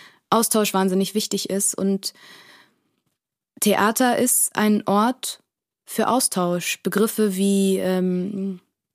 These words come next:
Demokratie sind im Theater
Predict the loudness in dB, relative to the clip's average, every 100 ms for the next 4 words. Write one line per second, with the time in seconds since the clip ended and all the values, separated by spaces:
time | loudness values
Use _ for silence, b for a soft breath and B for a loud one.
0 | _ _ _ _ 2 4 4 2 0 2
1 | 4 4 2 0 0 0 -2 -2 0 -2
2 | 0 -2 -2 -6